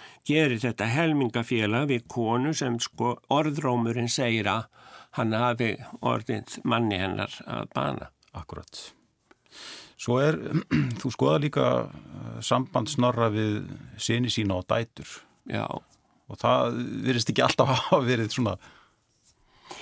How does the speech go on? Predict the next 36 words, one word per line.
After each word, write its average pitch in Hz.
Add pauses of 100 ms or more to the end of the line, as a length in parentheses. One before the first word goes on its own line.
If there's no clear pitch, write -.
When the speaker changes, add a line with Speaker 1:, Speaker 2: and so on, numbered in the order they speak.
(200)
Speaker 2:
eins 110
og 110
bestur 123
á 113
kosið 160
eða 95
hvað. 92
Þau, 120
þau, 123 (160)
eh, 113 (680)
eigi 139
ekki 131
öll 110
sjö 139
dagana 135
sæla, 180
að 120
minnsta 101
kosti. 87 (600)
Speaker 1:
Nei, 120 (680)
um, 123 (680)
sko, - (220)
Sturla 165
náttúrulega 143
þekkir 151
þetta 131
fólk 131
út 131
og 131
inn 185
því 123
að 123
hann 127 (500)
er 131
ekki 123
bara, 123